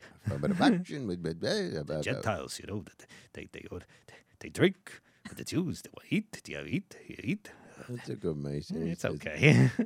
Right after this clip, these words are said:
Speaker 2: <laughs>
Speaker 1: it's, he had a joke. He said, affirmative act-, he said, uh, if a, if a black man should get into school with a lower score, a white should be able to,
Speaker 2: The
Speaker 1: uh,
Speaker 2: Jew
Speaker 1: something
Speaker 2: should
Speaker 1: about
Speaker 2: lower the
Speaker 1: basketball with a
Speaker 2: basket.
Speaker 1: lower net.
Speaker 2: Yeah, the lower net, yeah.
Speaker 1: Yeah, yeah.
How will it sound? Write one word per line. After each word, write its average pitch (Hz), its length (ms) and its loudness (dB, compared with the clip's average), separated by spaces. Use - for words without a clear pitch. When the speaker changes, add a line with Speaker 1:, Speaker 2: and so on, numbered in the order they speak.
Speaker 2:
<laughs> - 300 -20
Speaker 1:
it's, 78 240 -8
he 76 200 -2
had 76 100 -2
a 73 60 -4
joke. 80 280 -2
He 78 80 -2
said, 73 120 -2
affirmative 76 420 0
act-, 104 220 4
he 85 160 0
said, 76 240 -4
uh, - 60 -2
if - 280 -4
a, - 200 -4
if - 120 -12
a - 60 -8
black 127 280 0
man 214 340 6
should - 100 -20
get - 220 2
into - 100 -12
school 220 300 10
with 208 120 2
a 69 40 -2
lower 92 240 2
score, 226 400 2
a - 40 -14
white 113 240 0
should - 120 -16
be - 60 0
able 90 200 0
to, 80 60 -10
Speaker 2:
The - 140 -10
Speaker 1:
uh, - 40 -4
Speaker 2:
Jew 135 140 8
Speaker 1:
something - 60 4
Speaker 2:
should 127 120 4
Speaker 1:
about 123 140 12
Speaker 2:
lower 123 80 12
the 107 80 8
Speaker 1:
basketball 107 220 12
with 101 100 12
a 98 40 12
Speaker 2:
basket. 95 100 10
Speaker 1:
lower 92 120 12
net. 87 220 8
Speaker 2:
Yeah, - 80 -10
the 80 100 -10
lower 78 200 -12
net, 76 260 -14
yeah. - 160 -20
Speaker 1:
Yeah, 82 320 4
yeah. 76 300 2